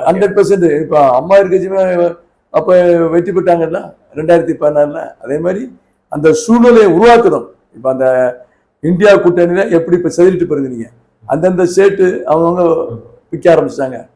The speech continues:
எங்களுக்கு எங்க ஸ்டேட் சப்ஜெக்ட் தான். ஆ, கெஜ்ரிவால் வருவாரா? அவர் நேஷனல் லெவல்ல வருவாரா? வரமாட்டாரு.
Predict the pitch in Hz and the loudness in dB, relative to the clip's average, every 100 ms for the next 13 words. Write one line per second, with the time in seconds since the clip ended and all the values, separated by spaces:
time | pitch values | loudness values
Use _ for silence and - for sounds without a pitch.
0 | _ _ _ _ _ - 156 160 151 151 | _ _ _ _ _ -10 -6 -4 -4 -2
1 | 151 165 156 143 135 131 139 139 143 - | -2 0 -2 -4 -6 -6 -2 -4 -4 -14
2 | _ _ 110 _ - 135 135 135 135 185 | _ _ -20 _ -2 0 0 0 2 2
3 | 180 175 170 151 156 151 165 156 - _ | 4 4 4 4 4 6 4 2 -4 _
4 | _ _ _ _ _ _ _ _ - 151 | _ _ _ _ _ _ _ _ -4 0
5 | 151 175 170 170 160 160 156 151 147 151 | 2 2 2 0 2 4 4 4 4 2
6 | - 127 131 123 117 113 | 0 -2 -2 -4 -8 -10